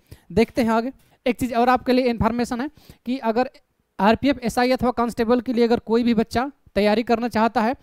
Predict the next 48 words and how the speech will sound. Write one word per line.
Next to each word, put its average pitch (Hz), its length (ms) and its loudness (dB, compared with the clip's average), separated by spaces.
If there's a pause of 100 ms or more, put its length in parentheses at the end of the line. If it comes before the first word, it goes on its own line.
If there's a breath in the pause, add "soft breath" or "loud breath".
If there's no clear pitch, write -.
(240 soft breath)
तो 269 80 0
प्रैक्टिस 254 580 0
सेट 277 200 -4
का 254 100 -2
एक 240 180 -4
अलग 226 220 2
से - 140 -4
बैच 226 240 -2
कल 220 200 0
से 233 200 -6 (100)
आठ 202 220 2
बजे 208 180 2
से 247 160 -4
शुरू 214 220 -2
होगा। 202 220 0 (340 soft breath)
कल 226 120 2
से - 120 -8
आठ 202 200 2
बजे 233 180 0
से 277 180 -8 (120)
प्रैक्टिस - 360 -4
सेट 220 140 -2
का - 100 -2
अलग 214 140 2
से - 100 -12
बैच 208 180 0
होगा, 233 160 -6 (240 loud breath)
जो 240 340 -6
रोज़ 233 380 -2 (140)
इसी 220 180 0
चैनल 233 320 0
पर 247 160 -2
रेगुलर 220 320 2
लाइव 208 240 4
होगा 214 200 0
आठ 196 200 0
बजे 156 240 2
से, 151 180 -8 (460 loud breath)
जिसमें 247 520 -4
लेवल 220 280 2
के 269 120 -2
क्वेश्चन 254 360 -2
होंगे, 254 260 -4 (380 soft breath)
इसलिए 269 320 2
दोनों 233 240 0
को 262 100 -2
टारगेट 233 320 -2
करें। 302 200 -2